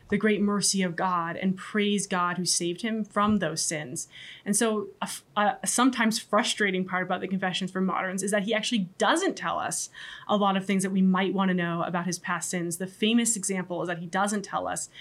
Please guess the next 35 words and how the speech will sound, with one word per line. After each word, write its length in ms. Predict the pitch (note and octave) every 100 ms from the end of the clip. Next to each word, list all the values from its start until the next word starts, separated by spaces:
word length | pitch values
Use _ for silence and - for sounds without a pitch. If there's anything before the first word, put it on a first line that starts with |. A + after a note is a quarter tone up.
| - -
the 80 |
name 260 | G3 G3 F#3+
of 100 | F#3
his 120 | F#3+
mistress, 560 | F3+ E3 - F3 E3+ -
uh, 160 | F3 D#3+
who 100 | F3
bore 220 | F3+ F3
his 160 | E3+ E3+
son 180 | E3+ E3
Adeodatus. 720 | E3+ E3 E3 - - - - - - - - -
Uh, 60 |
and 180 | G3 G3
people 400 | G#3+ A#3 G#3+ G3
sometimes 320 | G3 G3+ G3
when 60 | F#3
they 80 | F#3
read 160 | F#3
the 60 | F#3
Confessions, 360 | F#3+ F#3 G3
they 80 | F#3
think, 240 | F#3 F#3 F3+
"Oh, 120 | G3+
what 140 | F#3 F3
a 40 |
jerk. 520 | E3 - C4 C4 B3+
He 60 | A#3+
was 120 | G#3
so 140 | G#3
cold-hearted. 800 | G3 F#3+ F#3+ - B3+ B3 B3 A#3+
He 80 | A#3
doesn't 260 | G#3 G3 G3+
even 220 | F#3 F#3
mention 360 | G3 A#3 A#3+ A#3
her." 380 | A3+ A3 A3